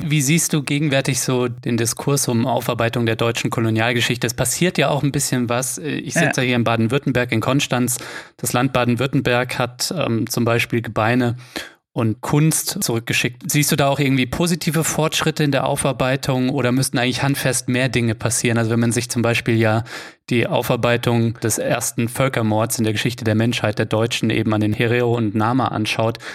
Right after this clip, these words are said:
Speaker 1: so, da wird ja viel irgendwie anerkannt, aber wenn's dann zum Handfesten geht, irgendwie der Frage, okay, zahlt man Reparationen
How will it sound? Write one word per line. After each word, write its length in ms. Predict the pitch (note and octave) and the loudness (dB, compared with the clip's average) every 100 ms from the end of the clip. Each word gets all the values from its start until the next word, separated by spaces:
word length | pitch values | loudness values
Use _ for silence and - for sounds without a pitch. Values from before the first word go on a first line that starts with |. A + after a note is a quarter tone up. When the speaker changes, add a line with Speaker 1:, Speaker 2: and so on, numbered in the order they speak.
| - | -8
Speaker 1:
so, 100 | - | -2
da 140 | A#2+ A#2 | 0 2
wird 140 | C#3+ | 4
ja 180 | C#3 B2 | 2 2
viel 360 | A#2+ - D3 B2+ | -2 -2 0 2
irgendwie 260 | A#2 A#2 | 0 0
anerkannt, 580 | C#3 E3 D3+ D#3 C#3+ D3+ | 0 0 0 2 2 0
aber 160 | B2 A#2+ | 0 0
wenn's 180 | B2+ - | 0 2
dann 220 | B2+ A#2 | 0 0
zum 200 | C#3 B2 | 0 2
Handfesten 560 | D3 - D#3+ - - | 2 2 0 0 -2
geht, 200 | C3 C3+ | -2 -2
irgendwie 180 | D#3 B2+ | 0 0
der 100 | B2 | 0
Frage, 320 | B2 A#2+ B2+ | 0 -2 0
okay, 240 | C3 C3 C#3 | -2 -2 -2
zahlt 220 | D3 - | -2 0
man 100 | A#2+ | 0
Reparationen 800 | B2 B2 A#2 - C3 C3 C#3+ | 0 0 0 0 2 2 2